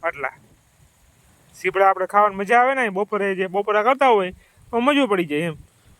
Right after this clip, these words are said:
તો આમાં હજી તો ના આવ્યા હોય, હજી તો જા ફૂલ થાય છે, કોક, કોક, કોક, કોક ફૂલ થાય છે. પણ ધીમે ધીમે આવશે. તો આપણે બધા ખાશું, બરાબર ને?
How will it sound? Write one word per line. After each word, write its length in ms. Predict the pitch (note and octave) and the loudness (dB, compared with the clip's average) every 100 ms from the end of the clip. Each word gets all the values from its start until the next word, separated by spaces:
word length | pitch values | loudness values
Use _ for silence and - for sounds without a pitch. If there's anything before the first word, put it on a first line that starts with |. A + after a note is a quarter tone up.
| _ _ _ - - _ _ _ - | _ _ _ -20 -20 _ _ _ -6
તો 60 | E3+ | -2
આમાં 220 | F3+ F#3 | 0 0
હજી 140 | G#3 | -2
તો 260 | G#3+ G#3+ A3 | 0 0 2
ના 120 | C#4 | 2
આવ્યા 200 | D#4+ A#3 | 2 0
હોય, 200 | A3 E4 _ - - | -4 -6 _ -20 -10
હજી 180 | C#4 B3 | -8 -6
તો 100 | B3 | -2
જા 280 | C#4 C4 A3+ | 0 0 0
ફૂલ 280 | - C4 A3 | -4 -6 0
થાય 180 | B3+ | 0
છે, 200 | A#3 E3 | 0 -6
કોક, 280 | C#3+ E3 E3 | -6 -4 -4
કોક, 160 | D3+ D3 | -6 -10
કોક, 180 | F#3 D#3+ | -8 -8
કોક 160 | C#3 | -10
ફૂલ 220 | - F3 F3 | -8 -6 -2
થાય 180 | G3+ | -2
છે. 180 | F3 C3+ - _ _ _ _ | -4 -12 -18 _ _ _ _
પણ 80 | F3 | -8
ધીમે 260 | D#3+ G#3+ G#3+ | -4 -2 -2
ધીમે 180 | G#3 | 2
આવશે. 340 | G#3+ A#3+ D#3+ D#3+ - - - | 2 0 -4 -14 -14 -20 -2
તો 60 | F#3+ | 0
આપણે 440 | G3+ G#3 G#3 G3+ | 2 2 2 2
બધા 220 | F#3+ G#3+ | 2 2
ખાશું, 380 | G#3 B3 A#3+ E3 - | 4 0 0 -12 -6
બરાબર 280 | G3+ C4 C#4 | -2 0 0
ને? 220 | E3 A2+ | -4 -10